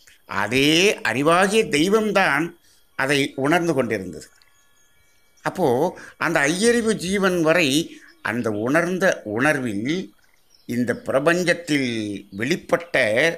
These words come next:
தன்னுடைய தன்மைகளாகிய பஞ்சபூதங்கள், அந்த பஞ்சபூதங்களின் ஐந்து வெளிப்படை தன்மைகளாகிய அழுத்தம், ஒளி, ஒளி, சுவை, மனம் ஐந்தையும் அனுபவம் செய்து விட்ட பிறகு தன்னை உணர்வதற்காக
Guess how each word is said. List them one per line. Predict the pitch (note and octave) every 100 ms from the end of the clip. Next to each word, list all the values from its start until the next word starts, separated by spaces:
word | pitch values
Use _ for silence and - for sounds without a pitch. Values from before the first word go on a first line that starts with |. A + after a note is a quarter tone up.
| - _
தன்னுடைய | A2+ C3 C3 A#2 A#2 A2 G#2 G2
தன்மைகளாகிய | A#2 D#3 F3+ E3 D3+ C3+ A#2+ A#2 G#2 - _ _ _ -
பஞ்சபூதங்கள், | A2+ A#2 C3 D#3 E3 F3 G3+ - - _ _ _ _ _
அந்த | - C#3
பஞ்சபூதங்களின் | A#2 C3 E3 G#3 G3+ G#3+ G#3 F#3+ E3+ D3+ -
ஐந்து | A2 D3 F#3+ F#3+ D#3+ C#3+
வெளிப்படை | F3 - F3 E3+ E3+
தன்மைகளாகிய | C3+ D3 D3+ C3+ C3+ B2 A#2+ A#2 G2 - _ _
அழுத்தம், | - A2+ D#3+ D#3+ E3+ D3
ஒளி, | D3 D#3+
ஒளி, | C#3 C#3
சுவை, | C3+ C3+ D3+
மனம் | C#3+ D#3 G3 G3 - - _ -
ஐந்தையும் | D#3 A3 A3+ G#3 G3+ F#3+ D3 - - -
அனுபவம் | - F#2 D3+ G3 B3 A#3+
செய்து | - F3+ F3 C#3+
விட்ட | B2+ C3+ - A#2+
பிறகு | - G2+ F#2 - F#2+ E2 B2+ E3 - _ _ _ _ _ _ _ _ _
தன்னை | D3 D#3+ G3+ A3+ A3 F3 D#3+
உணர்வதற்காக | D3 C#3 C3 A#2 G#2+ - - F#2+ F#2